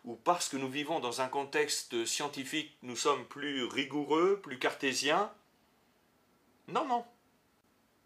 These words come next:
Il savait très bien, il l'a fait exprès.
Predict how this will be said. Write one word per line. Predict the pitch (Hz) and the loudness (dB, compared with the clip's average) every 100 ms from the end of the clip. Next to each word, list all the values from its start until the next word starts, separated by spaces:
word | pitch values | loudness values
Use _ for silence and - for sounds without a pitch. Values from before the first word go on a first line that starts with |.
| - | -6
Il | 123 | 2
savait | 139 147 | 6 6
très | 147 139 | 6 4
bien, | 135 151 - - - | 4 2 -2 -18 -6
il | 135 | 2
l'a | 123 | 2
fait | 123 156 143 | 4 2 2
exprès. | 160 - - 110 98 | 2 2 0 -2 -8